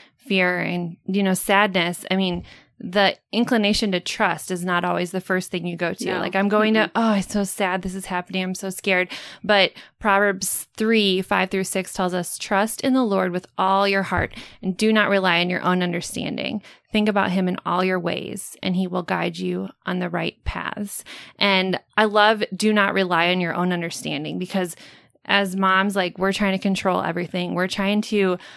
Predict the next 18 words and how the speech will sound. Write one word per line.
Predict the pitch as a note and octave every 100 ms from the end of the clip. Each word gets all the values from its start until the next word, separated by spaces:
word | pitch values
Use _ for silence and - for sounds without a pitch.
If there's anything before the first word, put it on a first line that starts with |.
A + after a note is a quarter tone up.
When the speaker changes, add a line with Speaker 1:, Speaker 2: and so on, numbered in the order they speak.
| -
Speaker 1:
understand | G3+ G#3+ G3+ - G3+ G3
every | F#3 F#3+
single | F#3+ G3 F#3+ F#3
little | F3+ F3+ F3+
thing | F#3+ F#3
that's | F3+ -
going | F#3+ F#3
on | F3+
with | F3+
our | F3
kids | - - A#3 A3 G3+ -
and | G3 F#3+ F#3
think | - G#3 F#3+
we | G#3
can | G3 G3
make | F#3 F#3
it | G3
right | - E3+ D#3 G3 C#4